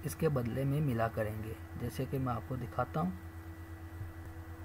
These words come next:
ये देखें दोस्तों, जब आपके पास कुछ पॉइंट जमा होने शुरू हो जाएंगे, जैसे फ़िलहाल मेरे पास अभी तीन हज़ार तीन सौ अट्ठावन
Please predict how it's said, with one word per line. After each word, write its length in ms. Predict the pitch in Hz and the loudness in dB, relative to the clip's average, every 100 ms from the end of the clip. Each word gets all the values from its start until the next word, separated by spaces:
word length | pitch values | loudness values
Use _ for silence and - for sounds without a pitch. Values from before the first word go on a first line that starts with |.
| - - - - - - - - - - - - - - - | -10 -10 -8 -8 -10 -10 -10 -10 -10 -10 -8 -8 -6 -4 2
ये 160 | 131 | 4
देखें 320 | 135 131 147 139 | 4 4 2 2
दोस्तों, 360 | 127 - 165 175 - - - - - - - - | 0 0 0 -2 -4 -10 -10 -10 -8 -8 -6 4
जब 180 | 135 147 | 6 8
आपके 760 | 147 147 165 156 151 - - 151 | 8 8 6 6 4 0 0 2
पास 280 | 143 143 | 4 4
कुछ 240 | 143 156 - | 2 -2 -2
पॉइंट 340 | - 127 139 | 0 2 4
जमा 220 | 147 147 147 | 6 6 6
होने 220 | 131 123 - - | 4 2 -2 0
शुरू 160 | 135 | 4
हो 80 | 139 | 4
जाएंगे, 260 | 123 139 165 | 2 2 2
जैसे 340 | 147 147 165 | 4 4 2
फ़िलहाल 420 | 165 160 156 139 135 | 2 2 4 4 4
मेरे 200 | 147 165 | 4 4
पास 360 | 151 139 - - - - - - | 6 4 2 -6 -10 -10 -8 0
अभी 160 | 147 156 | 4 4
तीन 260 | 156 156 156 | 4 4 6
हज़ार 300 | 160 147 135 | 8 6 6
तीन 220 | 139 135 | 4 2
सौ 220 | - 160 | 4 4
अट्ठावन 1600 | 165 - 120 - - - - - - - - - 143 135 151 165 | 4 0 -4 -4 -8 -8 -10 -10 -10 -10 -8 0 4 6 6 4